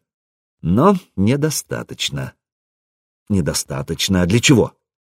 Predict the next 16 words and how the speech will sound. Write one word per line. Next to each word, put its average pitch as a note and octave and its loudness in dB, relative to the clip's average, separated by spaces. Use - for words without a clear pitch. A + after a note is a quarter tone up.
Чтобы E3+ -2
он E3+ 6
или A#2 2
кто-то A2 4
из F#2+ 4
его G#2+ 6
людей G#2 4
вызвали D3 4
бы G#2 4
меня F3 4
или G#2 2
тебя F#2+ 4
на G#2 4
Хольмганг. F#2 2
Славная F#2 -2
мысль. A2 4